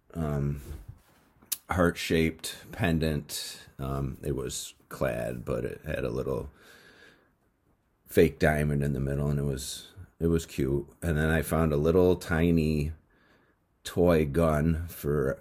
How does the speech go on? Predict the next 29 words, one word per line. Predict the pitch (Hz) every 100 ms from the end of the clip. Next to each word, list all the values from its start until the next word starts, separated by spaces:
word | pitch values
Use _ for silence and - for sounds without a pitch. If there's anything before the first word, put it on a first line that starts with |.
| - - -
an | 73
action | 76 73 - 78 73
figure, | 76 71 76 76 76 73
and | 71
I | 64
found | - 71 67 62 - _ _ _ -
the | 85
wing | 76 78 80 80 82 82 82 - - _ _ -
that | 76
looked | 71 71
like | 73 71
it | 76
was | 73
probably | - 73 71 69 69
off | 71 69 - -
the, | 67 64 -
the | 71
Falcon, | 71 - 78 71 76 73 73 - _ - _ _ -
um, | 71 71
from | 71 73 71
Marvel, | 71 73 73 73 71 73 71 76 -
and, | 69 67 67 65 58 - _ _ _ _ _ _ _ _ _ -
um, | 71 65 62 65 67
just | - 82 71
a |
whole | - 87 87
bunch | 80 80 -
of | 73 -
other | 78 78 64 50